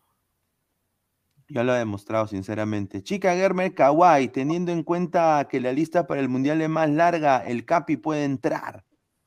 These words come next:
Ahí está. Ahí está. Lyrics, deje de hablar huevadas, señor. Paolo no es líder de nada, el líder es Gareca. Sin Paolo la selección estuvo mejor. Uy, ay, ay, fuerte declaración.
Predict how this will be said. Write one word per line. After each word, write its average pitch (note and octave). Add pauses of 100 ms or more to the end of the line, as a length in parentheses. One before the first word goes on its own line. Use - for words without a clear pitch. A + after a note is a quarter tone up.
(520)
Ahí F2+
está. B2 (640)
Ahí F#2+
está. C3+ (380)
Lyrics, F3+ (240)
deje G#3
de F#3
hablar F#3+
huevadas, F3+
señor. F#3
Paolo F#3+
no F#3+
es G3
líder G3
de E3
nada, E3+
el C#3+
líder F3+
es F#3
Gareca. E3
Sin C3+
Paolo D3+
la C#3
selección C3
estuvo D3
mejor. C#2 (960)
Uy, G2+
ay, E2+
ay, A1+
fuerte -
declaración. F#2